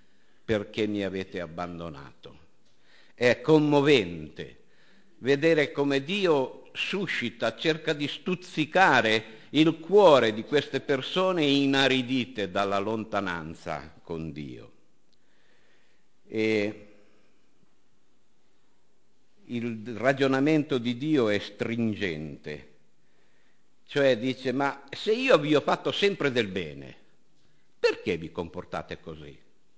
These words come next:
È un, è assurdo, non, non, non ha senso. E queste parole adesso dicevo che mi commuovono perché me le sento addosso.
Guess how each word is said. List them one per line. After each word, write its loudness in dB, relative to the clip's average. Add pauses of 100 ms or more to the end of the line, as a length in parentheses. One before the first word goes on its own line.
(1200)
È -10
un, -4
è -6
assurdo, 0
non, 0
non, 0
non 0
ha 2
senso. 0 (920)
E 0 (500)
queste 0
parole 2
adesso -2 (1300)
dicevo -8
che -8
mi -6
commuovono -6
perché -8
me -4
le -2
sento -6
addosso. -10